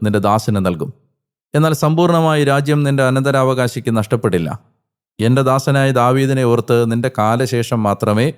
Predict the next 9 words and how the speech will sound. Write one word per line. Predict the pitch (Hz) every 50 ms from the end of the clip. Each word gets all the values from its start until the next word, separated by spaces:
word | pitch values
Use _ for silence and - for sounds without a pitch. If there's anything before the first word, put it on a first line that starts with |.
| _ _ _ _ _ _
ഇത് | 107 110 110
സംഭവിക്കുകയുള്ളൂ. | 113 - 120 117 120 139 143 139 135 135 131 113 117 107 101 101 101 104 98 92 - _ _ _ _ _ _ _ _ _ _ _ _ _ -
അങ്ങനെ | 151 165 170 170 - -
കലാപം | 147 151 156 165 170 175 165 175 160 147
ആരംഭിക്കുകയാണ്. | 131 123 131 117 117 107 - 113 98 101 92 82 82 - _ _ _ _ _ _ _ _ _ _ -
മൂന്ന് | 151 160 175 202 214 196
വ്യക്തികൾ | 165 160 143 - 151 147 143 139
സോളമനെതിരെ | 135 - 135 127 127 131 127 127 120 113 110 113 110 104
ഉയരുന്നു. | 98 98 95 87 87 82 69 -